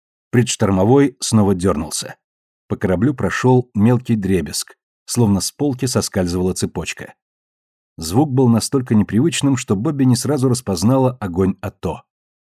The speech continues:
«Стреляют по Росси». Она не успела заговорить, как по рации донесся голос Сабы. «Эвакуационные команды в доках. Ждем сигнала чисто,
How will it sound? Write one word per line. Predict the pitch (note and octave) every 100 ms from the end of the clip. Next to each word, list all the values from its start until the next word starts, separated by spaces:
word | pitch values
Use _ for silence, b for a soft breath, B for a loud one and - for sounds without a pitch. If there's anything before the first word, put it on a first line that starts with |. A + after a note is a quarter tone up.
| _
«Стреляют | - - G2+ G2 G#2+ A2+ G#2 -
по | G2
Росси». | F2+ - - - _ _ _ _ _ _ -
Она | F2+ B2
не | D#3
успела | C3 - D#3 C3+
заговорить, | G#2+ G2+ G#2 D3+ C3+
как | G2+ -
по | G#2
рации | - - B2+
донесся | G#2 A2 C#3+ - A#2
голос | G2 F#2+ F#2
Сабы. | - F2+ D2 B1+ - _ _ _ _ _
«Эвакуационные | F#2+ A2 A#2+ B2 B2 C3 D3+ D3+ C3+
команды | B2 B2+ C3 B2+
в | A2+
доках. | A#2+ A2 F2 - - _ _ _
Ждем | E2+ E2+ D#3+
сигнала | C#3 C3 C3 D3 C3+
чисто, | C3 D3+ A#2+ - -